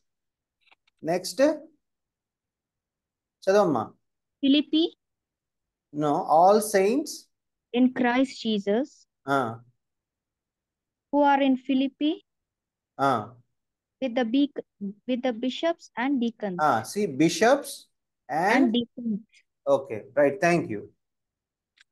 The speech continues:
Speaker 1: Okay. So now you can see there, ఆ, మనం అక్కడ ఎవరిని చూస్తున్నాం? All are saints.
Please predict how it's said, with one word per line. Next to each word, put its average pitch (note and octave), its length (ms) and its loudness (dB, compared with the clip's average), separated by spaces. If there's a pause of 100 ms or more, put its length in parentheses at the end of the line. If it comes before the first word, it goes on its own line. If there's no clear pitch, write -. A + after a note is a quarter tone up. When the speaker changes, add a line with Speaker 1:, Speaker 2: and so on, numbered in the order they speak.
(1040)
Speaker 1:
Okay. A2+ 800 -10 (4000)
So B3 260 4
now A3+ 360 6
you A3 220 0
can G#3 160 2 (140)
see B3 140 -2
there, F3+ 440 4 (380)
ఆ, D#3 80 -6
మనం E3+ 200 -6
అక్కడ E3+ 200 -2
ఎవరిని G#3 260 4 (100)
చూస్తున్నాం? A3 420 0
All G#3 440 2
are G#3+ 260 2 (140)
saints. G#3 340 -2